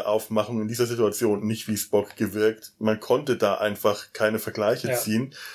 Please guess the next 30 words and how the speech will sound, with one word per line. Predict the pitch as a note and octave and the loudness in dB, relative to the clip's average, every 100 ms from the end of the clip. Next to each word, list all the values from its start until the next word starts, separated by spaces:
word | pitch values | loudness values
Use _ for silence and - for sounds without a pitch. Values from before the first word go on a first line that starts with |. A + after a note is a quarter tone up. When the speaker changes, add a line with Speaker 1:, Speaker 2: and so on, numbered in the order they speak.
| - - _ | -18 -20 _
Speaker 1:
Und | B2 B2 B2+ - - | 0 0 -2 -12 -4
jetzt | A#2 D3+ D#3+ - | 2 2 0 -6
im | D3 C#3+ | -6 -2
Lauf | B2+ C3+ | 0 0
dieser | - D#3 D#3+ | -2 -2 0
Folge | D#3 D3 D3 D3 A#2 | 0 0 0 2 0
entwickelt | B2 B2+ C#3+ D3+ D#3 | 0 -2 -6 -4 -6
sich | - C#3 - | -8 -12 -16
die, | - | -18
die, | C3 - - | -16 -16 -14
diese | B2 B2 | -14 -14
Figur, | B2 - C3 C#3 C#3+ C#3+ - | -14 -6 0 2 2 -2 -4
äh, | - B2+ B2+ A2 | -2 0 0 -4
von | - B2+ B2+ | -2 0 0
dem, | B2+ B2 B2+ B2+ - - _ - | 2 2 0 -8 -12 -14 _ -8
äh, | A#2+ A#2+ - - | -6 -6 -8 -2
geistig | A#2 C#3+ D3 D3 C3 - - _ | 2 2 0 -6 -6 -8 -18 _
abwesenden | D3 D3 C#3+ C#3+ D3 C#3 | 0 0 -2 -2 -2 -4
Spock | C3 - C3+ C#3+ | -4 2 0 0
zu | - C3+ | -6 -6
dem | C3+ C3 B2 _ _ | -4 -4 -6 _ _
geistig | A2 A#2 C#3 - C3 - | 0 0 0 -6 -8 0
anwesenden | C3 C#3+ A#2+ A#2 A2+ G#2+ G2+ | 0 0 2 0 0 -2 -2
Spock. | - A2 F#2+ | 0 0 0
Und | - C3+ | -4 -6
auf | B2+ - | -4 -2
einmal | B2 C#3 C3+ C3 | -2 0 -2 -2
merke | A2+ G#2+ A2+ | 0 0 0
ich | A#2+ - | -6 -2
auch, | G#2 D#3 | 0 0